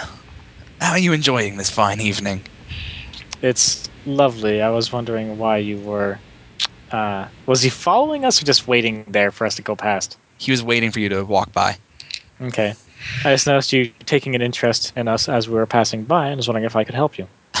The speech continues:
Speaker 1: Oh, it's my job to take an interest.
Speaker 2: Is that so?
Speaker 1: Oh, yes. And it's also my job to keep you in the same place for a minute so the snipers can take aim.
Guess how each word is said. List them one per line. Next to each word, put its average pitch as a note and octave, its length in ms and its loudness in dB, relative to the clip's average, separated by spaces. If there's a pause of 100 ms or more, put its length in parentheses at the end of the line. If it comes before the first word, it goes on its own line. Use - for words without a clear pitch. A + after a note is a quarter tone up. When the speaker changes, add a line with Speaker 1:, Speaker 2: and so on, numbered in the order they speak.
Speaker 1:
Oh, D#3+ 100 0
it's C#3 140 2
my A#2 140 0
job D#3 300 0
to C#3+ 100 -2
take B2 200 0
an A2+ 80 0
interest. - 520 0 (760)
Speaker 2:
Is - 80 -10
that B2 140 0
so? F#3+ 300 0 (460)
Speaker 1:
Oh, - 140 2
yes. B2+ 520 2 (680)
And F#3 200 2
it's F3 120 -2
also G3+ 240 2
my C#3+ 180 2
job B2+ 260 2
to A#2 80 -8
keep B2 200 -4
you B2 60 -2
in G#2 60 -4
the G2 60 -2
same A#2+ 220 2
place C#3+ 260 0
for G#2+ 100 -2
a G2+ 40 -4
minute G#2 200 -4
so G#2+ 100 -2
the A2 100 -4
snipers C#3 380 -2
can G#2 140 -6
take G2 200 0
aim. G2 260 -2